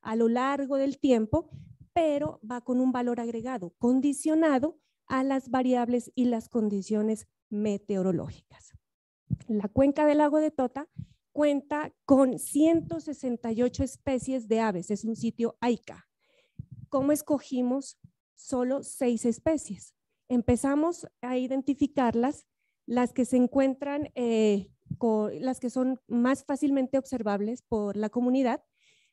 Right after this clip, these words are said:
las que son migratorias, las que son residentes, para empezar a relacionar, eh, estos datos de, de inventarios en cuanto a ausencia,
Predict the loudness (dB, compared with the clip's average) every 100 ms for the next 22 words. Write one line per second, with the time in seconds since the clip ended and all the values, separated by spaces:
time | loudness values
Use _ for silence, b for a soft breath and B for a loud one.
0 | -4 -4 -2 0 2 4 4 2 0 0
1 | 0 -4 -4 -6 -4 -6 0 0 0 -2
2 | -2 -2 -2 -2 -4 -8 -10 _ _ _
3 | -2 0 0 0 0 0 -2 -2 0 0
4 | 2 2 2 2 4 2 0 -2 0 4
5 | 4 2 0 0 0 2 0 0 0 -2
6 | -2 -2 0 0 -4 -6 -8 -6 -4 -2
7 | 0 0 -2 -2 -2 -4 -8 _ _ _
8 | _ _ _ -2 0 2 0 -2 -2 0
9 | 2 2 0 -4 -6